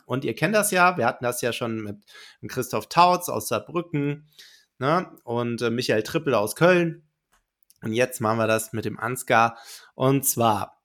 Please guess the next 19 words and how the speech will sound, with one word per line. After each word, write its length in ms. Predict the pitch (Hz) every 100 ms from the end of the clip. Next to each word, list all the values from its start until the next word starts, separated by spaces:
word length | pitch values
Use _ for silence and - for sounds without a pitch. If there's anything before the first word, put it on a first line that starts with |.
| _
also, 520 | 117 123 107 104 -
erste 340 | - 139 151 139
Frage, 640 | - 120 117 113 113 113 - _ _
lieber 280 | 113 110 107
Ansgar, 760 | 120 139 - 156 170 - - _ _ _ _
was 340 | - 156 -
zeichnet 440 | - 147 156 156 143
das 180 | 123 -
Ruhrstadion 680 | 156 160 131 127 127 127
aus 220 | 123 113 -
deiner 280 | 113 117
Sicht 240 | 110 110 -
denn 160 | 104
aus? 420 | - 139 180 180 131
Was 280 | 151 -
gibt 240 | - 147 -
es 200 | 107 -
nirgendwo 500 | 120 180 180 151 147
anders? 640 | 107 101 85 67 - -